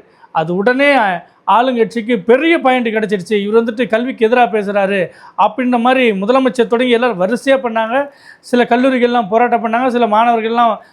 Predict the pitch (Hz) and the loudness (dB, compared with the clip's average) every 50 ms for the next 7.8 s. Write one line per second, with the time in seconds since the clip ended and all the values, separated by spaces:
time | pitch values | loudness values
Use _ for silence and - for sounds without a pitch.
0 | _ _ _ - 220 240 254 247 220 233 233 226 220 214 220 226 226 226 233 190 | _ _ _ -2 0 0 0 0 0 -2 -4 -4 -2 -2 -2 -2 0 -2 -4 -2
1 | 180 220 233 233 226 214 208 214 214 214 220 240 269 269 269 - - - _ _ | 0 0 0 0 0 -4 -4 -4 -4 -2 0 0 0 0 -2 -6 -14 -20 _ _
2 | - 220 233 233 208 240 254 269 262 240 214 233 262 233 233 262 262 247 202 226 | 0 0 2 2 2 2 4 4 4 2 2 0 0 0 0 0 0 2 2 0
3 | 226 226 220 240 233 226 233 220 226 226 247 254 247 220 214 220 226 226 214 214 | 0 0 -2 -2 -2 -2 0 0 0 0 2 0 0 0 0 0 0 0 -2 -4
4 | 196 175 214 214 185 196 214 208 175 190 190 185 185 175 175 170 156 143 139 143 | -4 -2 -2 -2 -2 -4 -6 -4 -2 -2 -2 -2 -4 -8 -10 -10 -12 -14 -16 -20
5 | - _ _ _ _ _ _ _ _ _ _ _ _ _ - 262 277 294 285 277 | -20 _ _ _ _ _ _ _ _ _ _ _ _ _ -2 0 0 2 2 2
6 | 262 254 254 262 262 262 269 262 247 240 233 220 226 226 233 226 214 214 202 175 | 2 2 0 -2 -2 0 2 2 4 4 4 4 2 0 -2 -4 -4 -4 -4 -2
7 | 202 196 190 226 220 202 196 196 196 202 196 190 180 160 143 135 | -4 -4 -4 -4 -2 -2 -2 -2 -2 -2 -2 -2 -2 -2 -6 -10